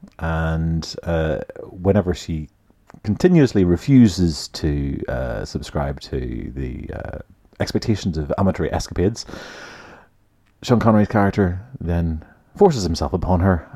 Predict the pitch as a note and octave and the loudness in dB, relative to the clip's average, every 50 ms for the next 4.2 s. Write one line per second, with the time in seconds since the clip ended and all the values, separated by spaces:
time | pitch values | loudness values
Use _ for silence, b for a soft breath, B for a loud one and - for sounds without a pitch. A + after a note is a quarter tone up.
0 | - - F2+ F2 E2 D#2 - F2 D#2+ D2 D2 D2 C#2+ - C#2 C2 A#1+ - - - | -10 -6 -4 -4 -4 -4 -4 -4 -4 -4 -4 -6 -8 -8 -8 -10 -10 -12 -12 -10
1 | - D#2+ D#2 - - - C#2 - - - C#2 - - - - _ _ _ _ - | -8 -8 -8 -8 -8 -8 -8 -10 -10 -10 -12 -12 -12 -14 -18 _ _ _ _ -20
2 | - - - - _ _ _ _ _ _ _ _ _ _ - - B B B B | -20 -20 -20 -20 _ _ _ _ _ _ _ _ _ _ -10 -10 B B B B
3 | B B B B B B B B _ _ _ _ _ _ _ _ - - D#3+ F3+ | B B B B B B B B _ _ _ _ _ _ _ _ -2 0 0 2
4 | - - C3+ G#2+ | 2 2 2 2